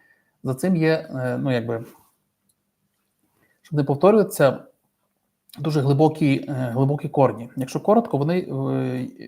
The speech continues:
є в понятті, такому понятті, як соціалізм.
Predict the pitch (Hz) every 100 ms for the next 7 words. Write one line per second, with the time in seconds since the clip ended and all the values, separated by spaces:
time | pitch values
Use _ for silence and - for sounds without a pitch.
0 | - - 135 156 156 - 143 139 - 165
1 | 139 135 143 139 139 139 135 139 - 131
2 | 143 123 120 147